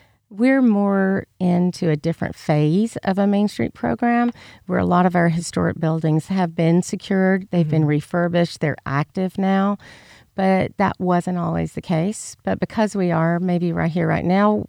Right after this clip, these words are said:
Speaker 1: what we work with more is encouraging and, and stabilizing business and growth, I think, in the downtown, bringing people down so that they can see what has happened,
Speaker 2: Mm-hmm.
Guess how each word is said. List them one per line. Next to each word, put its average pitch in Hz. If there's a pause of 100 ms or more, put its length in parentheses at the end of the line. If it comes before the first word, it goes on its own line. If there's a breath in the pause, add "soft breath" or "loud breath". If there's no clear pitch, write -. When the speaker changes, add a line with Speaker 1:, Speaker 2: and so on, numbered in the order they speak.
(120)
Speaker 1:
what 175
we 180
work 160
with 151
more 151
is 147 (480 soft breath)
encouraging 180
and, 156 (300)
and 156
stabilizing 147 (380)
business 147
and 143
growth, - (100)
I 156
think, 151
in 160
the 147
downtown, 147 (400 loud breath)
bringing 277
people 196
down 160
so 165
that 151
they 139
can 135
see 175
what 135
has 135
happened, 135
Speaker 2:
Mm-hmm. 151